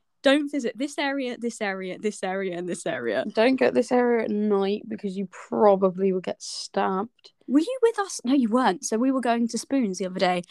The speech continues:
Speaker 1: You know where, like, Pound Saver Stretcher? Is it Saver or Stretcher? I can't remember.
Speaker 2: We got Pound Stretcher and Ho-, Home Bargains.
Speaker 1: The Pound Stretcher, you know, like, the little, like,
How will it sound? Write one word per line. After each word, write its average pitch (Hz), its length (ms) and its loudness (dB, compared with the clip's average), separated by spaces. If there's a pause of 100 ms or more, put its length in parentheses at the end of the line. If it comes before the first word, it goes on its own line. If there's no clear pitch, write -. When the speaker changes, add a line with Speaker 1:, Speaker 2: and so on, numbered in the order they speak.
(300)
Speaker 1:
You 240 160 2
know 226 180 4
where, 214 200 6
like, 190 420 2
Pound 196 320 -4
Saver 190 360 -6
Stretcher? 220 380 -4
Is 220 100 -6
it 208 60 -8
Saver 240 300 -4
or 226 40 -6
Stretcher? - 380 -6
I 190 60 -6
can't - 180 -6
remember. 185 300 -4 (100)
Speaker 2:
We 214 160 6
got 220 160 6
Pound 208 260 0
Stretcher - 380 -6
and 180 100 -6
Ho-, 170 380 -4
Home 165 300 -6
Bargains. - 680 -6
Speaker 1:
The 214 60 -2
Pound 262 300 6
Stretcher, - 320 2
you 208 80 2
know, 208 100 4
like, 202 260 4 (380)
the 220 140 2
little, 214 280 4
like, 190 380 2